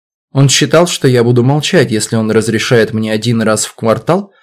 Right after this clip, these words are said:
летать в Париж или Лондон. Но мне этого было мало.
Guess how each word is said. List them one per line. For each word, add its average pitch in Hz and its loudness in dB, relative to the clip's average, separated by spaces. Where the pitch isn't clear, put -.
летать 123 2
в - -12
Париж 127 -2
или 131 2
Лондон. 95 0
Но 120 0
мне 123 4
этого 127 0
было 131 0
мало. 143 -6